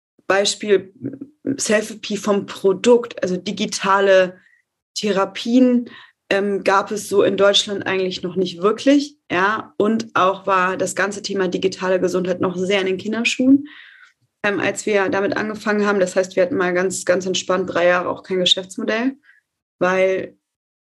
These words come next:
im, im Gesundheitsbereich bei, ich sag mal, Medizinprodukten, die auch eine gewisse Regul-, Regu-, Regulatorik haben, gewisse Anforderungen erfüllen müssen,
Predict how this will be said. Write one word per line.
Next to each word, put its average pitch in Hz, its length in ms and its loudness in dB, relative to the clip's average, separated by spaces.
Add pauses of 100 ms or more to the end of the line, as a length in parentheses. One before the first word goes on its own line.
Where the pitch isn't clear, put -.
(120)
im, 180 720 -2
im 190 160 0
Gesundheitsbereich 180 960 0
bei, 175 260 2
ich - 120 -8
sag 180 140 -6
mal, 185 80 -2
Medizinprodukten, 190 920 -2
die 170 80 0
auch 180 60 -2
eine 185 120 -2
gewisse 180 300 -4
Regul-, 190 380 0
Regu-, 185 320 2 (100)
Regulatorik 196 760 -2
haben, 175 280 0 (280)
gewisse 190 200 -2
Anforderungen 202 480 0
erfüllen 185 380 0
müssen, 180 380 -4